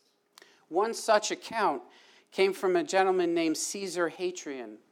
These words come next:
He was a spy for the Roman emperor during the Roman persecution. His report said, quote, "They love one another,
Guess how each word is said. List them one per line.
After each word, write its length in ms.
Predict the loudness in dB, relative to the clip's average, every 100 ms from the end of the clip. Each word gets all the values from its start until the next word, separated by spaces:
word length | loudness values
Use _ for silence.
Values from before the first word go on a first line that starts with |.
| _ _ _ _ _ _ _ _ _ _
He 180 | -12 -4
was 200 | 0 2
a 80 | 0
spy 560 | -2 0 6 8 8 4
for 240 | -2 -4
the 120 | -2
Roman 380 | 4 4 4 2
emperor 580 | 0 -2 0 -2 -2 -2
during 360 | -4 -6 -4 -6
the 60 |
Roman 360 | -4 -4 -4 -6
persecution. 920 | -6 -6 -6 -10 -6 -6 -6 -10 -12 _ _ _ _ _ _ -6
His 260 | -6 -4
report 540 | -4 -6 0 0 0 -2
said, 400 | 0 0 0 -6
quote, 540 | 2 4 4 0 -10 _ _ _ _ _ _ _ _ _ _ _ _ _ _ -20 -20 _ 2
"They 140 | 4
love 320 | 10 12 12
one 220 | 8 4 4
another, 560 | 4 4 4 -4 -6